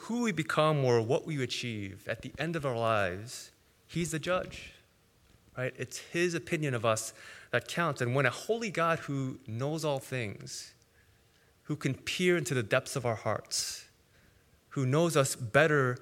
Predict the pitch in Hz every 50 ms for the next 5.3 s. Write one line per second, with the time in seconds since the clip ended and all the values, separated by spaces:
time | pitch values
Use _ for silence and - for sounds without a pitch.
0 | - - - - - - - 127 123 127 127 127 123 123 110 104 - 120 104 101
1 | - - - 202 202 202 - - - - 165 170 - - - 131 110 107 92 95
2 | - - - - - - _ _ _ _ _ _ _ _ _ _ - 120 117 113
3 | 107 - - 120 117 110 101 - 98 - - 104 98 95 90 85 82 80 85 90
4 | - _ _ _ _ _ _ _ _ _ _ _ _ - - - - - 123 127
5 | - - 151 143 143 139